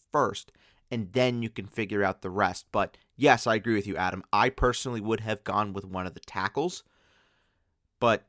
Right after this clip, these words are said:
I'm not going to completely degrade this pick on, if the Cardinals get a tackle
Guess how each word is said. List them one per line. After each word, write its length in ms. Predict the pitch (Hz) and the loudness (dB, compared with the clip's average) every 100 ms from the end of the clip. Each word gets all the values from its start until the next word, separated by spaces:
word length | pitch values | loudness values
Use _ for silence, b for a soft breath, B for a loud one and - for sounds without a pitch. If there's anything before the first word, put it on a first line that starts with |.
| _ _ _ 110 | _ _ _ 0
I'm 240 | 113 131 | 0 0
not 300 | 131 131 - | 0 0 2
going 340 | 123 113 110 | 0 0 -2
to 120 | 107 - | -6 -10
completely 680 | 98 - 120 117 - 107 | -10 -10 -4 -4 -4 -8
degrade 600 | 90 104 - 98 104 120 - | -6 -8 -4 0 2 2 0
this 180 | 151 - | -6 -4
pick 400 | - 170 - _ _ _ _ - | -4 -4 -6 _ _ _ _ -4
on, 160 | 110 - _ _ - | -4 -4 _ _ 6
if 300 | 131 - - | 6 6 -6
the 100 | 123 | -6
Cardinals 560 | - - 113 101 104 | -6 2 4 4 -6
get 200 | - 104 | -2 -4
a 40 | 92 | -4
tackle 640 | - - 90 - 90 - | -4 0 0 -2 -10 -10